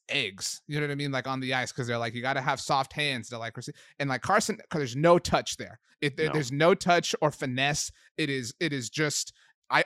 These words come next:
Speaker 1: I have to prove that I am the strongest, I am the best, I am the hardest working, I am the, the most, you know, rigorous, whatever. And it's like, dude, that, that's the mentality that's, like, killing you. Like, you have the talent, but, like, you're, you're outworking yourself. And that's how you're, you're, like, straining yourself in all these different ways,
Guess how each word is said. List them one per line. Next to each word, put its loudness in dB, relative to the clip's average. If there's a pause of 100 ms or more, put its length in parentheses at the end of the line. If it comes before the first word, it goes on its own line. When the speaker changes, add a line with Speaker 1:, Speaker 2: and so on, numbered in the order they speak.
Speaker 1:
I 6
have 6
to -2
prove 0
that 0
I 2
am 0
the -4
strongest, 2
I -2
am -4
the -10
best, 2
I 0
am -4 (200)
the -2
hardest 6
working, 0
I 0
am 0
the, 0
the -2
most, 2 (340)
you 2
know, 2 (260)
rigorous, 8
whatever. 6 (260)
And -2
it's -2
like, -2
dude, 4
that, 6 (100)
that's 0
the -6
mentality -4
that's, -10
like, -12
killing -8
you. -16
Like, -4
you 6
have 10
the -4
talent, -2
but, -6
like, -4
you're, 4
you're 2
outworking 2
yourself. -2
And -2
that's 2
how 6
you're, 4
you're, 6
like, 0
straining 6
yourself 2
in 0
all 4
these 2
different 0
ways, 4